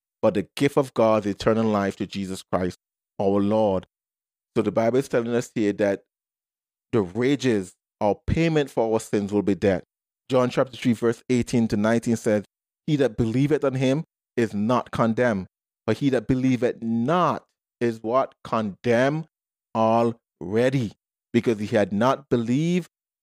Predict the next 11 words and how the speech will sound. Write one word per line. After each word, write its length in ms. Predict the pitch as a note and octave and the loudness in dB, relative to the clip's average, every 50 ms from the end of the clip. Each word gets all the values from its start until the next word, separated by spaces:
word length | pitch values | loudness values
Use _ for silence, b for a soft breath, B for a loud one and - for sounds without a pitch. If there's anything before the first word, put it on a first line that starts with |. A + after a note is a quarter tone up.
| _ - | _ -2
in 100 | A#2 G#2+ | -2 0
the 120 | G#2 G2 | 0 0
name 520 | F#2+ F#2+ F#2+ G#2+ A#2 C3 D3 D#3 E3 D#3 - | 0 0 0 0 0 0 0 0 0 -2 -4
of 140 | - G#2 F#2+ | -4 -4 -4
the 120 | F#2 F2+ - _ - | -4 -6 -6 _ -2
only 300 | A#2 B2 B2+ C3+ C3+ B2 | 0 0 0 0 -2 -2
begotten 380 | A#2+ B2+ A2+ A#2 - - G#2 - | -2 0 0 0 -2 -2 -6 -6
Son 200 | - A#2 G2+ G2+ | -4 -2 -2 -2
of 140 | G2 - | -4 -4
God. 340 | - G2 F#2+ F#2 F2 E2+ E2+ - _ _ _ _ _ _ _ _ _ _ | -2 0 0 0 0 -2 -4 -10 _ _ _ _ _ _ _ _ _ _
And 240 | - G#2+ G2+ F#2 F2 | -4 -2 -2 -2 -4